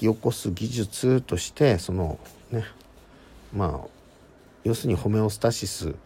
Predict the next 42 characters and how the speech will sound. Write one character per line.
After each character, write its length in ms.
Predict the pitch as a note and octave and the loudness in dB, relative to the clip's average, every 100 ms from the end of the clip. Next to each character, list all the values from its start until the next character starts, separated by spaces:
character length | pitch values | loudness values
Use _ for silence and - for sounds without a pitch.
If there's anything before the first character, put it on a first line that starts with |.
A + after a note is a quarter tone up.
| - - | -20 -8
が 260 | B2 A2+ G#2 - - - | 2 2 2 -10 -20 -10
仮 120 | - | -2
想 180 | - C3 | 0 2
空 180 | D3+ | 2
間 240 | C#3 G#2 G2 | 2 0 2
に 180 | G2+ F#2 - - | 0 -2 -12 -6
広 240 | A2 A#2+ | 0 2
が 80 | C3 | 2
っ 20 | |
て 200 | - A#2+ | 0 -2
い 40 | |
る。 120 | F2 D#2 - - - | -2 -4 -12 -20 -20
そ 140 | - C3 | -2 4
れ 80 | C3+ | 6
ゆ 160 | C#3 | 6
え 100 | C#3+ | 6
に、 320 | D3+ F3 B2 E2+ - - - - - - - | 8 6 4 2 -10 -20 -20 -20 -20 -20 -16
あ 120 | - F#2 | -6 -2
の、 360 | F2 D#2+ D#2 - - | -2 -2 -6 -12 -8
い 60 | |
ろ 100 | G2+ F#2 | -2 -2
い 20 | |
ろ 40 | F2+ | 0
や 100 | F#2 | -2
り 100 | G#2 | -2
方、 280 | A2+ - | -6 -4
方 200 | A#2 - | -6 -6
法 200 | A#2+ A#2+ | -4 -4
が 100 | A#2 | 0
あ 40 | G#2+ | 0
り 100 | A#2 | 2
ま 120 | C#3+ | 0
す 140 | - | 2
よ 120 | C3 C3 | 0 2
と 140 | - | -2
い 20 | |
う 20 | E2 | -4
こ 100 | - | -6
と 100 | - | -8
で 80 | |
す 120 | - - | -8 -8
ね。 160 | C3 | -8